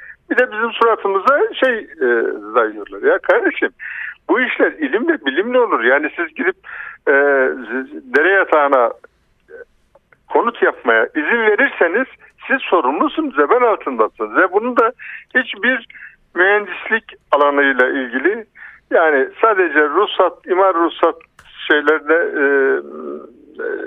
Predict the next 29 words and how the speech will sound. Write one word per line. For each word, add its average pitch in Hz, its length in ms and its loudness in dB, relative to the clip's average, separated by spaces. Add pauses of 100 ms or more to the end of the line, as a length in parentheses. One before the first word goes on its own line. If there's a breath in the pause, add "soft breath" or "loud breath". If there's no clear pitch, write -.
(120)
projelerde, 156 640 2 (520 loud breath)
e, 170 40 4 (300)
ruhsata 185 480 2
gittiği 165 440 -2
zaman 175 300 2
imzasını 208 520 0
alıyorsunuz. 170 640 0
Ondan 190 240 2
sonra 170 200 0
hiçbir 180 600 -4
şeyine 196 480 0 (480 loud breath)
müda-, 170 380 0
müda-, 156 380 2
e, 156 300 0
müdahale 160 360 0
etmesine 185 640 0
engel 160 300 2
oluyorsunuz. 101 560 -4
Yani 135 300 2
zaten 147 280 2
onu 147 220 0
söyleyen 160 380 0
mühendisi, 165 560 0 (480 loud breath)
e, 180 380 -2
iş - 140 -6
yerindeyse 165 460 0
iş - 120 -6
yerinden 156 300 0
kovarlar. 101 440 2